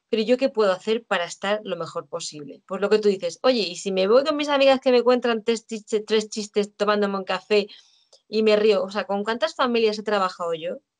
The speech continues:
Muchas, que yo empecé con autismo, que tenían auténticos dramas en su vida, pero dramas.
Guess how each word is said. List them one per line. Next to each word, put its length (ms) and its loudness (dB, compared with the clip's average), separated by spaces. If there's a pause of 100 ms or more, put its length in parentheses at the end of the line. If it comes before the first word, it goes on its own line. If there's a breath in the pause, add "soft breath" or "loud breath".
(140)
Muchas, 580 -4
que 80 -14
yo 80 -2
empecé 300 0
con 120 0
autismo, 540 -4 (320 loud breath)
que 80 0
tenían 240 4
auténticos 680 0 (160)
dramas 460 0
en 80 -8
su 140 -12
vida, 240 -2
pero 240 4
dramas. 560 0